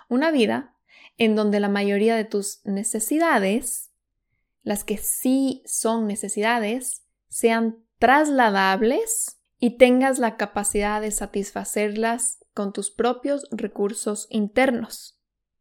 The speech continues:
Como metáfora, lo mejor sería tener una infraestructura que sea como esas navajas suizas, que literalmente las puedes llevar en tu bolsillo. Entonces, imagínate qué tipo de utensilios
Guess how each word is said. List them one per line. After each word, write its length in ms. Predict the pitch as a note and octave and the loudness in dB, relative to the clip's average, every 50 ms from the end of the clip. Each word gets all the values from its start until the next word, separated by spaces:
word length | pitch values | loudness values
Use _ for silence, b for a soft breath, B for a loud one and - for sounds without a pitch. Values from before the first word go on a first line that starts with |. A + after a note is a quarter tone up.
| _ _ _ _ | _ _ _ _
Como 220 | - A#3 A#3 A#3 | 4 6 6 6
metáfora, 840 | A#3 A#3 A3+ A#3 - C4 - - - A3+ G#3 G3 G3 G3+ - - - _ | 6 4 4 4 4 4 4 2 0 0 0 2 0 0 -2 -4 -8 _
lo 140 | - G#3+ G#3 | -2 0 2
mejor 380 | G#3 G3+ G#3 - - A3+ A3+ B3 | 2 0 0 0 0 0 0 0
sería 460 | - B3+ A#3+ A3 G#3 G#3+ G#3+ G#3 - | 2 2 2 2 2 2 0 -2 -4
tener 360 | - G3+ G3 G3 G3 G3 G3+ G3 | -4 -4 -2 -2 -2 -2 -2 -2
una 300 | G3+ G3 G3+ G3+ - - | -2 -2 -2 -4 -4 -4
infraestructura 960 | G#3+ G#3 G#3 - G#3 G#3 G3 - - - G3 - - A3 G#3+ A3 G#3+ A3 A3 A3 | -4 -4 -4 -4 -4 -6 -6 -6 -8 -8 -8 -6 -4 -2 0 0 0 0 -2 -4
que 100 | A3+ G#3 | -6 -4
sea 480 | - - G#3 G3+ G3+ G#3 G#3 b b b b b b b b b b b | -4 -2 0 0 0 -2 -2 b b b b b b b b b b b
como 220 | - - G#3 G#3+ A3+ | -4 -2 0 2 2
esas 240 | A#3 - D4+ C#4+ C4+ | 0 0 0 0 0
navajas 460 | C4 A3+ G#3+ G#3+ - - A#3 A3 - | 0 0 -2 -2 -4 -4 -4 -4 0
suizas, 600 | - A3+ G#3+ A3 - - - - - - - _ _ _ _ _ _ _ _ | 0 0 0 0 -4 -8 -8 -10 -12 -14 -14 _ _ _ _ _ _ _ _
que 120 | - G#3+ G#3+ | -2 0 2
literalmente 840 | G#3+ G#3+ G#3+ A3 G#3+ A3 A#3 A#3 A#3 A#3 A#3+ B3+ C4 C4 E4+ E4 D4 | 2 2 2 2 2 2 2 2 2 2 2 0 0 0 0 0 0
las 180 | B3 A3 B3 - | 0 -2 -2 -2
puedes 340 | - G#3+ G3+ G3+ G#3 G#3+ G#3 | -2 0 0 2 2 2 2
llevar 260 | G#3 G3 F#3+ F#3+ G3 | 2 2 2 0 -2
en 80 | G3+ G3 | -2 0
tu 80 | A3+ | 0
bolsillo. 460 | A#3 B3 - - - G#4 - - - _ _ _ _ _ | 0 0 2 2 2 2 2 -2 -8 _ _ _ _ _
Entonces, 440 | - A3+ A3 B3+ B3+ B3 C#4+ C#4+ C4+ | -2 2 4 4 4 4 2 2 2
imagínate 840 | C#4+ C#4 C4+ C4 C4 - F#4 E4+ C4+ C4 - - B3 F4+ - _ _ _ _ _ _ _ _ | 2 2 2 0 -2 -4 -2 -2 -2 -2 -2 -4 -4 -4 -8 _ _ _ _ _ _ _ _
qué 120 | - D#4 | 0 0
tipo 400 | D#4 - E4 D#4+ E4 - E4+ D#4+ | 2 4 4 2 4 4 2 4
de 120 | D4 B3+ A3 | 4 2 2
utensilios 1400 | G#3+ G#3 G#3+ - G#3+ G3+ G3 G3 G3 - - - B3 B3 A3 G#3+ G3 F#3+ G3 A3+ A#3 - - - - - | 0 0 -2 -2 -2 -2 -2 -2 -4 -4 -2 -2 0 0 0 0 0 0 0 0 -2 -6 -8 -10 -12 -14